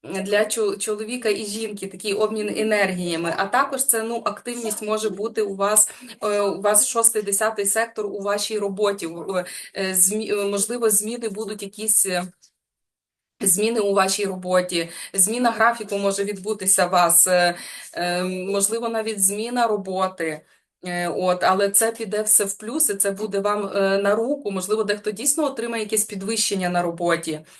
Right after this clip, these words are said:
Е, от, якщо брати по здоров'ю, то тут теж, е, бу-, буде покращення. Е, от, і вирішення якихось документальних питань теж буде проходити дуже добре.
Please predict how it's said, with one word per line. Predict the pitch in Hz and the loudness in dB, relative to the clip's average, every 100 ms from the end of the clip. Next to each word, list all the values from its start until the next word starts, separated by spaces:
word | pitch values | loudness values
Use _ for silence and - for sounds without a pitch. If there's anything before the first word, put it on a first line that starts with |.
| - - | -20 -6
Е, | 185 | -2
от, | 180 180 185 180 | 0 2 0 0
якщо | 180 - 233 | 0 -2 -4
брати | 226 220 233 220 | 2 4 4 2
по | 214 214 | -2 0
здоров'ю, | 208 196 202 233 330 277 | 0 0 0 2 0 -2
то | 208 208 | -4 -6
тут | 196 226 - | -8 -10 -2
теж, | 220 247 - | 2 2 0
е, | 220 202 196 | 0 2 0
бу-, | 180 180 202 202 196 | -4 -8 -2 2 2
буде | 185 220 220 | 0 -6 -6
покращення. | 220 226 226 185 165 170 - 254 294 302 - - - - | -4 -6 0 2 2 0 0 0 0 0 -4 -12 -12 -2
Е, | 226 233 | 2 4
от, | 226 247 240 233 | 4 2 0 -2
і | 220 247 | -6 -4
вирішення | 226 262 254 240 233 226 220 220 | -2 -2 -2 -2 -2 2 2 2
якихось | 202 202 220 220 | 0 -6 -6 -4
документальних | 202 202 214 208 214 226 220 202 | -4 -4 -4 -2 2 2 2 -4
питань | 202 220 233 | -4 0 0
теж | 233 220 | 0 -4
буде | 208 196 196 | -4 -8 -10
проходити | - 196 208 202 196 | -14 -4 -2 -2 -4
дуже | 175 180 196 | -8 -6 -6
добре. | 180 151 139 - | 2 2 2 -4